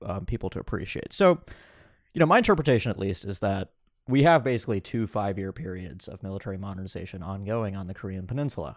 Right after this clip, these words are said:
Um, and it's, and it's rather a neat kind of parallel, even if the timelines don't exactly line up. So last year, the South Korean National Assembly, uh, assented to a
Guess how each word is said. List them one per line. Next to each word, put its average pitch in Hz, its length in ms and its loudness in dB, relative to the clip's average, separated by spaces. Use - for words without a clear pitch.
Um, 90 440 -10
and 104 100 -6
it's, - 140 -10
and 120 120 -4
it's 120 120 -6
rather 165 280 4
a 110 60 4
neat 123 400 -2
kind 101 200 -4
of 95 100 -4
parallel, 101 580 0
even 101 180 -6
if 92 80 -10
the - 60 -10
timelines 101 560 -2
don't 92 160 -4
exactly 92 480 -8
line 92 260 -6
up. - 220 -4
So 95 380 -4
last 120 340 0
year, 110 140 -2
the 98 80 -4
South 104 260 -6
Korean 98 280 -6
National 98 340 -6
Assembly, 120 600 2
uh, 92 200 0
assented 110 720 0
to 101 560 0
a 98 420 0